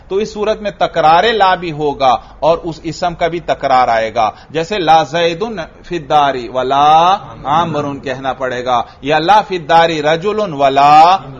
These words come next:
इमराअतुन, तो तकरार ला भी होगा और ता-, ला के इसम का भी तकरार होगा। यूं ना, यूं ना कहो ला के इसम का तकरार होगा, ला के साथ एक और इसम का भी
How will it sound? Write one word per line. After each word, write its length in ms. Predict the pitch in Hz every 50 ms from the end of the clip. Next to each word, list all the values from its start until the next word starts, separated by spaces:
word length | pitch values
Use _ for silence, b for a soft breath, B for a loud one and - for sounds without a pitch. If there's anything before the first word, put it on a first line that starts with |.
| -
इमराअतुन, 720 | 156 170 165 147 139 139 135 110 131 127 - - 139 131 123
तो 140 | - 139
तकरार 480 | - - 127 120 - 135 131 143 151 160
ला 260 | 165 160 165 165 170
भी 140 | 165 180 180
होगा 340 | 170 170 160 - 175 175 165
और 160 | 139 127 127
ता-, 300 | 127 - 135 131 135 131
ला 220 | 135 131 131 135
के 480 | 139 - 156 160 175 190 180 - - - - -
इसम 320 | 147 143 - - 160 156
का 180 | 156 - 165 151
भी 120 | 143 147
तकरार 500 | 143 - 139 127 - 131 127 123 120 120
होगा। 540 | 113 107 123 123 123 110 123 120 110 B B B B B B
यूं 120 | 160 190 185
ना, 160 | 190 208 196 170
यूं 180 | 175 214 247
ना 120 | 247 254 247
कहो 180 | 247 214 180
ला 220 | 160 160 170 180 180
के 240 | 170 196 180 175 - -
इसम 280 | 160 151 - 190 180 170
का 120 | 175 165
तकरार 420 | 147 156 135 - 143 131 131 127
होगा, 360 | 123 120 117 110 123 117 - B B B B
ला 320 | 131 135 160 175 196 214 226
के 240 | 220 - 202 190
साथ 540 | 170 - - - 165 160 175 196 214 247 262 - 202
एक 240 | 226 202 180 165 -
और 200 | 175 170 180 180
इसम 360 | 175 156 147 - 170 165 170
का 160 | 160 170 165
भी 540 | 147 127 139 147 151 156 160 165 175 190 190